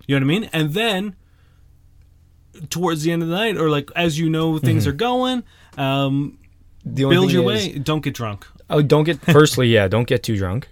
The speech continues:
Speaker 2: You can have a drink or two,
Speaker 1: Yeah.
Speaker 2: whatever. But, like, there's nothing less sexy than somebody coming and being super fucking messy. Also,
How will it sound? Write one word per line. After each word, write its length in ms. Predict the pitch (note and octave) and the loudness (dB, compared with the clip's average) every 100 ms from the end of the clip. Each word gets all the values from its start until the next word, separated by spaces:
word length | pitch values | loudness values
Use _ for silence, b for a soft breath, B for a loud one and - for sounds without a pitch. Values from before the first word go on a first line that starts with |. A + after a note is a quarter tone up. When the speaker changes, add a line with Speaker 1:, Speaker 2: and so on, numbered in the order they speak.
| - | -8
Speaker 2:
You 120 | B2 | -4
can 80 | A#2 | 0
have 120 | B2 - | -2 -2
a 120 | G#2 | -4
drink 220 | G2+ G2+ F#2 | -2 -4 -4
or 60 | |
two, 340 | F2 F#2+ G2+ B2 | -6 -4 -4 -4
Speaker 1:
Yeah. 180 | B2 G#2 | -4 -4
Speaker 2:
whatever. 380 | A2+ G#2+ G2 F#2+ | -2 -2 -2 -4
But, 160 | G#2 | -4
like, 240 | A2 G2 - | -4 -4 -2
there's 180 | B2 G#2+ | -2 -2
nothing 320 | A#2 A2+ A#2+ | -2 -2 -2
less 240 | A2 G#2+ | -2 -2
sexy 520 | - A2 G#2 - A#2 | -2 -4 -4 -4 -4
than 420 | A2+ G#2+ F#2 F#2 F2 | -2 -2 -2 -4 -6
somebody 260 | G2 G2 | -6 -6
coming 380 | F#2 G2 F#2+ F#2 | -4 -6 -4 -6
and 100 | F2+ | -6
being 180 | F#2+ F#2 | -6 -6
super 300 | - F#2+ G2 | -8 -8 -8
fucking 280 | G2 G2 G2 | -6 -6 -6
messy. 340 | G2+ - G2+ | -6 -6 -8
Also, 580 | - C3+ B2+ C3+ A#2 G#2+ | -4 -2 0 2 0 0